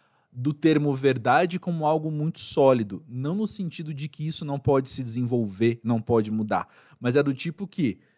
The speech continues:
se tem aqui a sujeira e eu ponho pra debaixo do tapete, a sujeira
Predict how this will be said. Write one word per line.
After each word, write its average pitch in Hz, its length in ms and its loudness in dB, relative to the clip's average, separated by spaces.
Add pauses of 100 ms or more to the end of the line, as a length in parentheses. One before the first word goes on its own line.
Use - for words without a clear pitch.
se - 200 -10
tem 202 240 2
aqui 190 480 2 (100)
a 127 100 2
sujeira 120 640 0 (100)
e 139 60 4
eu 135 80 8
ponho 175 220 4
pra 165 140 0
debaixo 120 380 2
do 107 80 -12
tapete, - 580 0 (360)
a 127 80 -2
sujeira 147 520 2